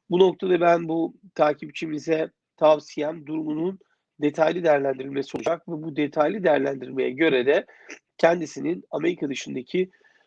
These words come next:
Amerikan, şey, par-, Amerika dışındaki Amerikan konsolosluğu, Türkiye'deki Amerikan konsolosluğu üzerinden son aşamaya gelindiğinde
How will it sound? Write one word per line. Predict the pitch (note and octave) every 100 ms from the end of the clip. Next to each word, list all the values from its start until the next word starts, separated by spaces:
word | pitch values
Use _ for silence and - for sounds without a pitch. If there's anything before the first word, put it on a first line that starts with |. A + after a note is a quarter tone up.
| _ -
Amerikan, | D3 E3 D#3+ C#3 -
şey, | - C#3+
par-, | D3+ D3
Amerika | D3+ F3 F3+ D3
dışındaki | - D#3 C3+ D3
Amerikan | D3 D#3 D#3 D3+
konsolosluğu, | C3+ C#3 B2 C#3+ - A2
Türkiye'deki | - D#3+ D#3 C#3+ C3+
Amerikan | D#3 D#3 D3 C3
konsolosluğu | C3 C3 C#3 B2 C#3+
üzerinden | B2 A#2+ C3 D#3+ A#3 B3 -
son | -
aşamaya | E3 C3 D3+ C3 B2+
gelindiğinde | C#3+ C3+ B2+ B2 C3 D#3+